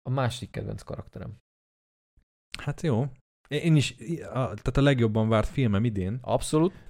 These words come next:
Speaker 2: Amúgy. Tehát ha azt elcseszik, akkor az egész Új Hullám Podcast át fogjuk nevezni, valószínűleg nem tudom,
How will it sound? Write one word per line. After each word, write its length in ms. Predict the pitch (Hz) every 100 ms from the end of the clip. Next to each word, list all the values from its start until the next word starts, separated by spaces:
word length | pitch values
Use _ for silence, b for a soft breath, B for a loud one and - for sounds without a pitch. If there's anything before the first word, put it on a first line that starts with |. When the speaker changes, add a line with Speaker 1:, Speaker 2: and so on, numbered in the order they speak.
| -
Speaker 2:
Amúgy. 480 | 110 110 113 123 - _
Tehát 180 | - -
ha 180 | 151 135
azt 200 | 170 -
elcseszik, 680 | 156 151 147 - 151 - -
akkor 540 | 135 - 160 160 160 _ _
az 180 | - 147
egész 300 | 170 127 127
Új 100 | 151
Hullám 280 | 123 117 110
Podcast 460 | 123 117 - 127 127 - -
át 200 | 127 120
fogjuk 180 | 123 110
nevezni, 440 | 117 107 110 117
valószínűleg 340 | 113 117 117 120
nem 120 | 117
tudom, 220 | 113 107